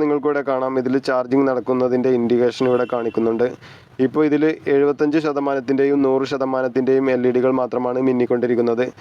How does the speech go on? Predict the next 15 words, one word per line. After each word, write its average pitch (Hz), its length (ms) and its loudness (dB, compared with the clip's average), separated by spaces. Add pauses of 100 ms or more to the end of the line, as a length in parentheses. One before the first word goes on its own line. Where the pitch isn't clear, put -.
അപ്പോൾ 165 180 2
ഇത് 165 120 2 (220)
ചാർജ് 147 400 2 (240)
ഫുള്ളാവുമ്പോൾ 139 600 2 (160)
ഇതിൽ 131 140 2 (140)
എല്ലാ 135 220 0 (180)
ഇൻഡിക്കേറ്ററും 135 540 0
തെളിഞ്ഞ് 127 360 2
തന്നെയാണ് 127 380 0
ഉണ്ടാവുക. 113 440 -2 (1120)
ഇപ്പോ 135 240 -2
ഇതില് 156 220 2 (360)
ആകെ 143 220 -2
അൻപത് 143 360 0
ശതമാനമാണ് 139 640 -2